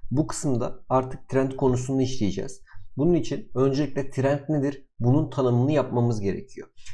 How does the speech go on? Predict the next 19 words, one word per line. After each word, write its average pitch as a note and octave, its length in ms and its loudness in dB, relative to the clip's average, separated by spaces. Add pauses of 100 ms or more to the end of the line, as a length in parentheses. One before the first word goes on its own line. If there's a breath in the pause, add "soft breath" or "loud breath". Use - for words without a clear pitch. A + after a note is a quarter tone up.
Şimdi D3 360 -2
trend F3 340 0 (440 soft breath)
bütün E3+ 320 0
finansal F3 600 0
piyasalarda A2+ 760 -2 (480)
pariteler C#3+ 640 4 (200)
veya C#3 440 2 (300)
hisseler C#3 580 0
veya B2+ 280 0
emtialar B2+ 760 0 (300 loud breath)
hepsi G3 500 2 (180 loud breath)
bir F3 320 2
eğilim D#3 360 4
halinde C#3+ 440 6
hareket A#2 360 2
ederler. E2+ 460 -2 (360 soft breath)
İşte E3 360 0
bu F3 140 0
eğilime G3 480 6